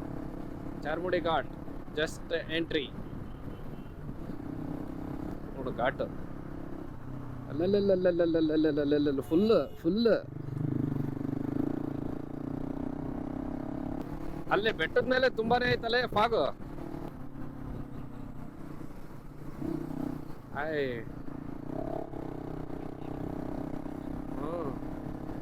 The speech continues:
ಆ ಗ್ರಿಪ್ ಐತಲ್ಲ. ಗ್ರಿಪ್, ಗ್ರಿಪ್ ಪರ್ಫೆಕ್ಟ್ ಇರ್ಬೇಕು, ಸುಮ್ನೆ ತಿರ್ಗ್ಸೋದಲ್ಲ. ಹ್ಮ್, ಅದಕ್ಕೆ ತಂದಿಲ್ಲ ನೀನು. ವಿ ಸ್ಟ್ರೋಮ್,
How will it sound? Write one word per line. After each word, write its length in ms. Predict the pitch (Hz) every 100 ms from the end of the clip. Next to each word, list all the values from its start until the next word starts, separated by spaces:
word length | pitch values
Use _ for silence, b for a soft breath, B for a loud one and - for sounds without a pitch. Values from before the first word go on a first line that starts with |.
| - 180
ಆ 80 |
ಗ್ರಿಪ್ 360 | 233 180 262 277
ಐತಲ್ಲ. 280 | 262 240 160 160 208 190 180 - - - - - - - - - - - - - - - - 156
ಗ್ರಿಪ್, 200 | - 214 147
ಗ್ರಿಪ್ 240 | 190 - 240 214 -
ಪರ್ಫೆಕ್ಟ್ 380 | 151 - 233 214
ಇರ್ಬೇಕು, 360 | 220 220 196 190 139 - - - - - - - - -
ಸುಮ್ನೆ 260 | 185 208 226 208
ತಿರ್ಗ್ಸೋದಲ್ಲ. 540 | 202 202 208 196 185 151 - - - - - - - - - - - - - - - - - -
ಹ್ಮ್, 360 | 147 202 196 147 120 - - - - - - - - - -
ಅದಕ್ಕೆ 240 | 135 156 180 160
ತಂದಿಲ್ಲ 320 | 165 165 160
ನೀನು. 160 | 139 120 - - - - - - - - 147
ವಿ 100 | 226
ಸ್ಟ್ರೋಮ್, 280 | - 240 233